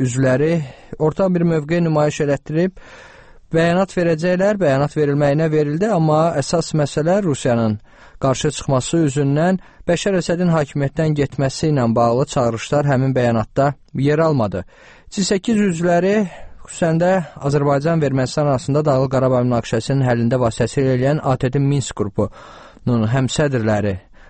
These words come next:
Amerika prezidenti Barack Obama, Rusiya prezidenti Vladimir Putin və Fransa prezidenti François Hollande Qarabağla bağlı bəyanat verdilər və tərəfləri müharibəyə yox, sülhə çağırmağa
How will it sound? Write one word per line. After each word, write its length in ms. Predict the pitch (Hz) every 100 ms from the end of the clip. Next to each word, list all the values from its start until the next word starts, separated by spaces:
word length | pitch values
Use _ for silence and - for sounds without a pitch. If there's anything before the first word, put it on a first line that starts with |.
| -
Amerika 340 | 143 156 147
prezidenti 380 | 135 143 135 143
Barack 320 | 139 139 -
Obama, 380 | 139 147 170 180
Rusiya 240 | 151 131
prezidenti 400 | 127 127 127 120
Vladimir 400 | 139 131 131 135 117
Putin 380 | 139 - 170
və 380 | 156 139 147 147 - - - - -
Fransa 460 | - 170 175 - 110
prezidenti 580 | - 113 120 113 143 120 104 -
François 420 | 127 120 - 131
Hollande 400 | 127 147 208 208 - - - - -
Qarabağla 500 | 202 220 214 196 180
bağlı 460 | 170 160 175 196 175
bəyanat 480 | 180 170 165 185 -
verdilər 540 | 156 143 139 180 196 170
və 160 | 156 160 160 -
tərəfləri 800 | 160 151 143 147 147 147 185 202 - -
müharibəyə 720 | 151 156 156 156 147 151 170 175
yox, 240 | 156 -
sülhə 240 | 165 147 160
çağırmağa 680 | - 117 110 110 110 110